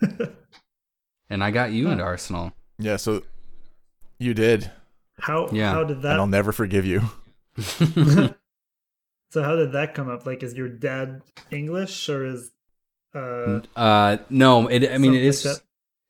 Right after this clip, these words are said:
Speaker 2: yeah, it is from my dad. I get pretty much all of my sports, uh, love and teams from him. And I guess my mom too. She's a big Packers fan. That's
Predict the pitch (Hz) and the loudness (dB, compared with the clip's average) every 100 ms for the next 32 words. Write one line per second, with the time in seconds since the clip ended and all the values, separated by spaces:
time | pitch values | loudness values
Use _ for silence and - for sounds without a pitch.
0 | _ 123 120 117 139 - 151 120 107 101 | _ 2 4 4 2 0 0 2 2 2
1 | 95 101 127 - 131 113 110 98 104 95 | 0 -2 -4 -2 0 0 0 4 4 2
2 | 101 95 92 - - 101 98 92 - - | 0 -2 -4 -8 -6 -2 -2 -2 -6 -6
3 | - _ _ - 98 92 92 92 90 87 | -12 _ _ -6 -2 -2 0 -2 -2 -4
4 | 85 _ _ _ _ _ - 95 95 92 | -8 _ _ _ _ _ -8 -4 -2 -2
5 | 95 90 90 - 95 90 90 - 87 85 | -4 -4 -6 -4 -4 -2 -4 -6 -6 -6
6 | 92 87 85 85 - _ _ _ 98 101 | -6 -6 -8 -10 -14 _ _ _ -4 -2
7 | 101 - 92 90 87 85 95 87 - 92 | -2 -2 -2 -2 -4 -4 -6 -6 -8 -8
8 | 87 85 87 101 87 90 85 - 85 85 | -8 -8 -10 -6 -6 -6 -12 -10 -10 -10
9 | 85 - - | -10 -12 -14